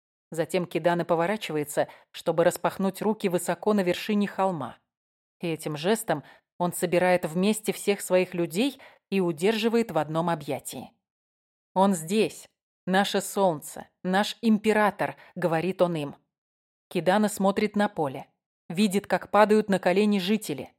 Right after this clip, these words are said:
Император едет на белом коне, которого ведёт его женщина-гвардеец. Кидана оценивает её форму, её гордую выправку,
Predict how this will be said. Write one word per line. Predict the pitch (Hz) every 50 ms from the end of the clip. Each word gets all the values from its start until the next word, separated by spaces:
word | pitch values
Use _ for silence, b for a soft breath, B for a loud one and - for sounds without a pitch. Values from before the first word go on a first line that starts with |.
| _ _ _ B B B B
Император | - 190 180 - 190 180 190 208 220 - 240 226
едет | 214 165 190 220 196 220 220 -
на | 202 196 185
белом | 165 190 208 214 214 208
коне, | 202 - 220 220 214 208 190 165 131 B B B B B B -
которого | 180 170 - 180 175 170 156 175
ведёт | 165 160 185 160 151 190 185 -
его | 170 180 165 180 170
женщина-гвардеец. | 139 180 196 196 190 - 190 185 180 165 156 185 185 180 160 160 170 147 120 - - - - - _ _ _ _ _ _ _ _ _ -
Кидана | - 208 180 165 185 196 208 202 202 196 190
оценивает | 185 - - 220 214 208 208 190 180 196 190 -
её | 170 175 196 190 180 180
форму, | 175 - - 233 240 220 170 139 127 107 - - _ _ _ _ -
её | 170 156 185 175 156 175 156
гордую | 160 185 202 202 196 165 160 175 170 165
выправку, | 160 254 269 269 - 170 - - - 175 156 -